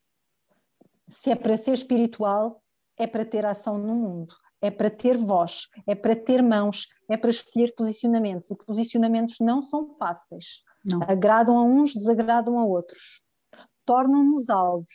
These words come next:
Speaker 1: Nós, ao ter estas conversas, claro que nos estamos a tornar alvos. Tem de ser.
Speaker 2: Tem que ser. <laughs>
Speaker 1: Como poderíamos viver com estas questões fechadas na nossa consciência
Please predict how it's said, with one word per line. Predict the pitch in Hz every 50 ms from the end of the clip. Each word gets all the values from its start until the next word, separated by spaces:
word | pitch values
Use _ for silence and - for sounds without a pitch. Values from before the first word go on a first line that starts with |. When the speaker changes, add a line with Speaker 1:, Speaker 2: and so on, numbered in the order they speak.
| - -
Speaker 1:
Nós, | 185 196 196 208 208 - - -
ao | - 196
ter | 196 - 208 196
estas | 190 - - 202 -
conversas, | - - 190 185 196 190 196 196 - - - -
claro | - 240 233 226 233
que | 247
nos | 247 240 240 -
estamos | - - 240 226 226 214
a | 220 220
tornar | - 233 233 226 233 233
alvos. | 226 196 185 185 180 _ - - _ _ _ _ _ _ - - - _ _ _ _ _ _ _ _ _ _ _ _ _ _ _ _ _
Tem | - 247 277 269
de | 269
ser. | - - 233 233 233 - - _ _ _ _ _ _ _ _ _ _ _ _ _ _ _ -
Speaker 2:
Tem | - 185 175
que | - -
ser. | - - 175 170 - - _ _ _
<laughs> | - - - - - - - 254 - - - 233 - - - 220 - - - - 196 - - _ _ _ _ _ _ - - - - _ _ - - - _ _ - - - - - - _ _
Speaker 1:
Como | - - 262 294 320 285
poderíamos | - 285 233 240 233 247 240 233 226
viver | 240 226 233 226 220
com | 220 226 226
estas | 214 214 - - 220 -
questões | - _ - - - - 220 214 208 -
fechadas | - - - - - 214 214 208 208 202 196
na | 214 208
nossa | 208 208 202 202 196 196 - 196
consciência | 196 - 208 196 - - - - 190 190 190 190 - - 214 214